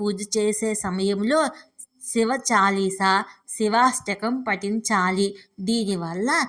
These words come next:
కష్టాలు, ఇబ్బందులు అన్నీ దూరమైపోతాయి. అన్ని కోరికలు త్వరగా నెరవేరుతాయి. శివుడు ప్రసన్నుడే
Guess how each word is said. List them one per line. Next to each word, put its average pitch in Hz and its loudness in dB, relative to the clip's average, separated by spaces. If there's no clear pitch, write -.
కష్టాలు, 196 2
ఇబ్బందులు 190 -2
అన్నీ 196 -2
దూరమైపోతాయి. 190 -2
అన్ని 208 2
కోరికలు 214 -2
త్వరగా 202 0
నెరవేరుతాయి. 190 -2
శివుడు 254 0
ప్రసన్నుడే 214 0